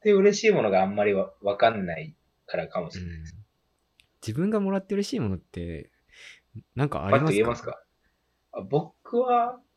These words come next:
Speaker 1: 一応言えますよ。あの、
Speaker 2: はい。
Speaker 1: あれですね。嬉しいのはあれですね。あの、今だと、僕ジムに行くんですけど、
Speaker 2: はい。
Speaker 1: あの、その装備があるんですよね。あの、リストラップとか、
Speaker 2: はいはいはいはい。
Speaker 1: あの、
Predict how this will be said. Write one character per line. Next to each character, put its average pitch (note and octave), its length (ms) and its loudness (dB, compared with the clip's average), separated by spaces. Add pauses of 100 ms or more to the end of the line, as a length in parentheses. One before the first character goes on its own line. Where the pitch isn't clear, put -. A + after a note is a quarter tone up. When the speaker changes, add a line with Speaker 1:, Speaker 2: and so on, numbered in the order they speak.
(300)
Speaker 1:
一 E3 200 0
応 G#3 260 8
言 C#3+ 160 4
え D3 40 4
ま C#3+ 100 4
す D3 100 -6
よ。 - 160 -6
あ G2 60 -10
の、 F2 460 -10
Speaker 2:
は A2 160 -4
い。 F2 160 -8 (180)
Speaker 1:
あ - 60 -8
れ G2 60 -2
で F#2+ 40 -4
す F#2 80 -10
ね。 D2 140 -14 (220)
嬉 D3+ 200 -2
し - 40 -4
い F3+ 60 2
の A#2 120 4
は F2 120 0
あ E2+ 60 -6
れ F#2 100 -4
で F2+ 120 -6
す F2 100 -12
ね。 D#2 160 -14
あ F2+ 60 -6
の、 E2+ 180 -10
今 B2+ 220 4
だ F#2+ 100 0
と、 A2+ 420 4 (140)
僕 G#2+ 160 -6
ジ A#2 100 2
ム F3 120 6
に A2+ 80 2
行 F#2+ 80 -2
く G2+ 80 -2
ん F2+ 60 -4
で E2+ 60 -8
す - 100 -14
け E2+ 100 -10
ど、 F2 180 -8
Speaker 2:
は - 160 -6
い。 G2+ 40 -2
Speaker 1:
あ F2 40 -6
の、 D#2 300 -16 (420)
そ - 160 -14
の G#2 140 -6
装 B3 300 0
備 B2 140 2
が - 280 -2
あ G2 40 -8
る F2+ 60 -6
ん E2 40 -8
で - 40 -12
す - 80 -18
よ - 60 -14
ね。 - 200 -6
あ G2 100 -4
の、 F2+ 200 -6
リ G#2+ 160 -2
ス - 80 -10
ト A2+ 80 0
ラ G2+ 260 4
ッ - 40 -20
プ - 80 -18
と E2 100 -10
か、 A2 340 0
Speaker 2:
は B2 60 -2
い G#2+ 80 0
は G2 80 -4
い F#2+ 80 -6
は F#2 80 -10
い G2 40 -8
は F2 40 -10
い。 E2 40 -12
Speaker 1:
あ E2 120 -12
の、 D2+ 60 -12